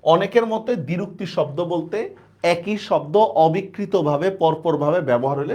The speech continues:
সেটাকে আমরা বলি দ্বিরুক্তি, চোখে চোখে। আর শব্দ দ্বৈত বলা হয় কাকে? দেখেন একই শব্দ যদি আংশিক পরিবর্তন হয় তাহলে সেটাকে আমরা শব্দ দ্বৈত বলবো। একই শব্দের যদি কি হয়? আংশিক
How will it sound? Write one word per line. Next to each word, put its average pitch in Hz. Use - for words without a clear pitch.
সেটাকে 127
আমরা 127
বলি 208
দ্বিরুক্তি, 160
চোখে 120
চোখে। -
আর 123
শব্দ 175
দ্বৈত 254
বলা 180
হয় 190
কাকে? 165
দেখেন 180
একই 220
শব্দ 165
যদি 208
আংশিক 185
পরিবর্তন 180
হয় 240
তাহলে 170
সেটাকে 160
আমরা 185
শব্দ 127
দ্বৈত 127
বলবো। 80
একই 202
শব্দের 160
যদি 196
কি 220
হয়? 107
আংশিক 170